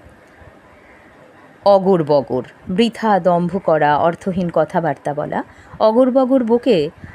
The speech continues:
আমার থেকে সাহায্য পাবে না, বুঝেছ? আগ্রম বাগ্রম, আজে বাজে।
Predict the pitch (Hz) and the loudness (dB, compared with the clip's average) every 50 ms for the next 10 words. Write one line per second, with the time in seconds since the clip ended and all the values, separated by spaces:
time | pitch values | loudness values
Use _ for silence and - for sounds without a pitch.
0 | - - - 214 220 240 254 - - - 240 269 247 - - 226 233 226 214 - | -6 -4 -2 0 0 0 -2 -2 -8 -6 -6 -6 -4 -4 -2 -2 0 0 -2 -2
1 | - 240 233 240 220 208 226 226 220 196 160 143 - - - - - - 175 180 | -6 -2 0 0 0 0 0 0 0 -2 -2 -4 -6 -8 -12 -16 -12 -8 -6 -6
2 | 180 226 233 - - 403 480 381 202 165 - - - - - - - - - - | -4 -4 -6 -4 -4 -2 -2 -2 -2 -4 -8 -16 -20 -20 -20 -20 -20 -20 -20 -20
3 | - - - - - 214 214 214 190 214 214 180 151 147 135 123 - - 123 - | -20 -20 -14 -6 -2 -2 -2 0 0 0 0 0 0 -2 -4 -6 -8 -12 -14 -14
4 | - - - - 202 190 160 165 139 135 120 - - | -16 -10 -6 -4 -4 -2 -4 -6 -8 -8 -12 -16 -18